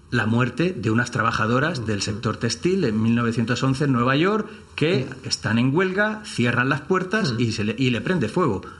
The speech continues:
Speaker 2: Mm.
Speaker 1: ¿Eh? En una situa-, una, unos hechos bastante oscuros, y es duro, y es una realidad,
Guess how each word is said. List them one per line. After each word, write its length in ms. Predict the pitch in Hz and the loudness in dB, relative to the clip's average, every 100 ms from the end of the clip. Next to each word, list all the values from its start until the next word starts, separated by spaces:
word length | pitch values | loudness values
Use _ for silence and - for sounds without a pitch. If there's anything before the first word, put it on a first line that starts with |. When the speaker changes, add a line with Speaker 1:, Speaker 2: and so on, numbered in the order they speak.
| - | -8
Speaker 2:
Mm. 680 | 135 - - - - - | -8 -10 -20 -20 -20 -6
Speaker 1:
¿Eh? 180 | 147 175 | -2 0
En 80 | 110 | 2
una 320 | 117 113 107 | 2 2 0
situa-, 420 | 104 107 113 107 107 | -2 -2 -2 -4 0
una, 680 | 117 110 107 95 - - 113 | 0 0 -2 -6 -10 -10 0
unos 260 | 113 117 | 0 2
hechos 240 | 123 147 127 | 2 0 0
bastante 400 | 113 - 117 110 | -2 0 0 0
oscuros, 300 | - 110 95 | -2 0 2
y 100 | 113 | 0
es 160 | 117 | 0
duro, 280 | - 156 147 | 0 2 2
y 100 | 107 | 2
es 120 | 110 | 2
una 260 | 131 139 131 | 2 2 0
realidad, 480 | 107 123 110 127 | 0 0 2 2